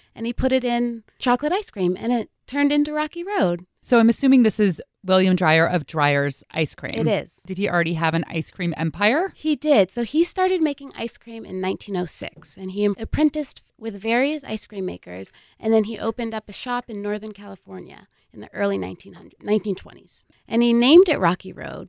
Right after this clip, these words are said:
Speaker 1: because he created it in March of nineteen twenty-nine, and then the Wall Street crash happened. So he wanted to kind of, as an homage and as a little bit of a humor element to it, he called it Rocky Road because of the,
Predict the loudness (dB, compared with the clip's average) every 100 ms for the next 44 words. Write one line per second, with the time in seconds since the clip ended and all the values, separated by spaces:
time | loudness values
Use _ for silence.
0 | _ -16 -6 2 4 2 -2 _ _ -10
1 | -6 2 4 4 0 0 0 0 0 -2
2 | -6 -6 -6 -8 -10 -6 -2 0 2 2
3 | -2 -2 0 2 0 2 2 2 -2 -10
4 | -12 -10 -4 -4 -4 -10 -12 -10 -10 -12
5 | -16 -18 -20 _ -6 0 0 -2 -4 0
6 | 0 0 -2 -4 -4 -4 -4 -4 -6 -14
7 | _ 0 2 2 2 6 8 8 6 4
8 | 2 0 -8 -10 -4 0 2 0 -2 -2
9 | -2 -2 -4 -6 -14 -10 -4 0 2 2
10 | 0 _ _ 2 6 6 6 2 -6 -12
11 | -10 -10 -12 _ _ -18 -8 -6 -4 -4
12 | -6 -8 -6 -2 -2 -2 -10 -20 _ -20
13 | -6 -2 -2 -4 _ _ -6 -6 2 4
14 | 6 4